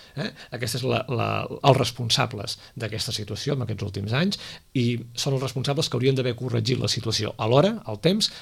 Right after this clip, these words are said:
per no haver-hi arribat. A partir d'aquí, què proposen? Què proposa el, el govern actual, el Partit Socialista i Iniciativa? La pujada de l'ibi per l'any que ve, que això també s'ha de dir perquè hi ha una aprova-, ja està, està aprovat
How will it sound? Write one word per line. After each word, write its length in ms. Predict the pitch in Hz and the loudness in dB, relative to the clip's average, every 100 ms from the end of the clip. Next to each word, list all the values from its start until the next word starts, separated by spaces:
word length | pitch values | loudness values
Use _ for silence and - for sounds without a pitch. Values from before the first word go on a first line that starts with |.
| - | -6
per 140 | 117 | -2
no 80 | 117 | 0
haver-hi 220 | 107 104 | 0 -2
arribat. 420 | 101 - - - - - - - - | -2 -2 -2 -4 -8 -16 -16 -14 -8
A 100 | 120 | -2
partir 220 | 139 165 | 0 4
d'aquí, 360 | 156 202 247 - - _ | 4 2 -2 -6 -20 _
què 140 | - 160 | 4 6
proposen? 640 | 156 156 123 98 95 - - - - - - - | 6 6 6 4 -2 -6 -12 -20 -20 -20 -18 2
Què 120 | 147 | 4
proposa 440 | 139 139 123 104 - | 6 6 4 2 0
el, 120 | 113 | -2
el 160 | 98 113 | -2 0
govern 340 | 117 113 107 | 2 2 -2
actual, 340 | 104 117 107 107 | -4 -4 -4 -4
el 80 | |
Partit 320 | - 110 120 110 | -4 -2 -2 0
Socialista 560 | 113 117 113 - 107 | 0 2 2 2 0
i 60 | 107 | 0
Iniciativa? 560 | 110 104 104 101 - - - - - - _ - - | 0 0 0 -4 -6 -10 -20 -20 -20 -20 _ -10 -4
La 120 | 117 | -4
pujada 400 | 117 127 123 110 | 0 2 4 4
de 80 | 104 | 4
l'ibi 340 | 117 113 101 104 - - - | 2 2 0 -4 -10 -18 -10
per 120 | 107 | -6
l'any 220 | 101 92 | -4 -4
que 80 | 101 | 0
ve, 220 | 131 208 - - - - - | 0 0 -2 -16 -20 -20 -16
que 60 | - | -10
això 160 | - 101 | -6 -4
també 400 | 104 101 95 - - - | -2 -2 -4 -8 -18 -6
s'ha 160 | - 104 | -4 -2
de 80 | 101 | -2
dir 140 | 147 | -2
perquè 420 | - - 98 92 101 - - - | -2 -4 -6 -6 -10 -16 -16 -4
hi 60 | 117 | -2
ha 40 | |
una 140 | 110 110 | 0 0
aprova-, 340 | 117 113 120 131 | 0 2 2 0
ja 140 | 135 | -2
està, 240 | - - 123 | -2 -2 -4
està 220 | - - 117 | -2 0 2
aprovat 400 | 117 117 107 | 4 4 2